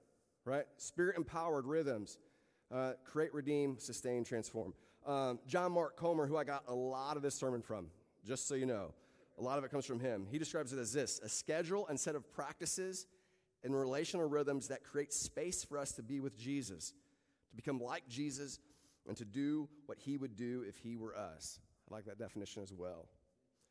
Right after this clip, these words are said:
Here, here's what I would call it. It's a way to intentionally create space and the rhythms to abide in and with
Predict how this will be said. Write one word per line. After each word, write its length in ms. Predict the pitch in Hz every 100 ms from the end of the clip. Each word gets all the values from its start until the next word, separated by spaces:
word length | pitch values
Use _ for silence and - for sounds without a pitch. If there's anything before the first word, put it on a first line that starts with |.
| _ _ _
Here, 80 | 175
here's 180 | 175 196
what 120 | 156
I 60 | 147
would 120 | 160
call 240 | 117 127 117
it. 180 | 139 147
It's 160 | 143
a 40 | 135
way 280 | 127 160 170
to 220 | - 147
intentionally 460 | 131 156 170 202
create 240 | 175 170 143
space 520 | - - 175 180 -
and 120 | 160
the 60 | 151
rhythms 300 | 160 156 -
to 220 | - 135
abide 580 | 113 87 131 147 151 143
in 220 | 143 151
and 180 | 160 131
with 280 | 135 139 135